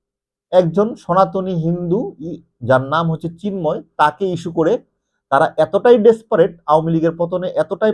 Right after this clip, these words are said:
পাগল হয়ে গিয়েছে যে তারা না জেনে, পরিচয় না জেনে, তথ্য না জেনেই তার পক্ষে দাঁড়িয়ে গিয়েছে। কিন্তু পরবর্তীতে দেখা গেল এই চিন্ময় একজন চাইল্ড অ্যাবিউজার, তার বাজে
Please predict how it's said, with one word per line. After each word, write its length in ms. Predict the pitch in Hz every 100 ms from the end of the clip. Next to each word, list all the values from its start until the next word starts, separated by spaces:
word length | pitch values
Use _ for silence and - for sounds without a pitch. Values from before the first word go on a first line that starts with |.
| 214
পাগল 200 | 190 196 165
হয়ে 180 | 165 156
গিয়েছে 260 | 143 135 214
যে 60 | 180
তারা 160 | 151 156 143 113
না 100 | 135 175 170
জেনে, 260 | 170 123 123 _ _ _ 160
পরিচয় 340 | 160 165 165 165
না 80 | 165
জেনে, 160 | 156 151 156
তথ্য 200 | 139 _ 165
না 60 | 165 156
জেনেই 240 | 135 156 - _ _ _ _ _ _ _
তার 160 | 143 147 -
পক্ষে 280 | 143 - 170
দাঁড়িয়ে 280 | 139 131 104
গিয়েছে। 200 | 95 - -
কিন্তু 140 | 170 170
পরবর্তীতে 440 | 208 233 240 220 226
দেখা 140 | 175 180
গেল 80 | 180 185
এই 40 | 175
চিন্ময় 320 | 185 170 175 151
একজন 180 | 139 196 _
চাইল্ড 280 | 135 131 131
অ্যাবিউজার, 400 | 143 147 147 269 - _ _ _ _
তার 120 | 123 117 95 98
বাজে 240 | 131 147